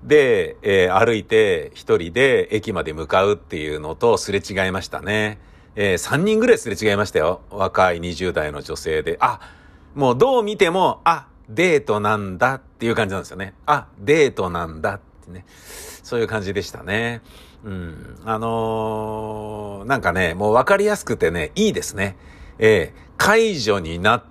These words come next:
て初めての週末。ね。もう会うぞ、デートするぞっていう。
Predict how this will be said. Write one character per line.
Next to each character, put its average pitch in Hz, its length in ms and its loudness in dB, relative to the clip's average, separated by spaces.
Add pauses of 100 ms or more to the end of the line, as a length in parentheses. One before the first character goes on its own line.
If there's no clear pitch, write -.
(180)
て 76 160 2
初 110 400 0
め 214 160 6
て 104 180 2
の 82 140 -4
週 113 440 -2 (220)
末。 82 300 -6 (360)
ね。 156 380 0 (680)
も 113 680 4
う - 20 0
会 135 160 4
う 123 80 -4
ぞ、 85 340 -2
デ 123 200 0
ー - 20 -2
ト 98 100 -2
す - 160 -6
る 92 120 -4
ぞ 98 160 2
っ - 100 -6
て - 80 -16
い - 40 -14
う。 - 20 -20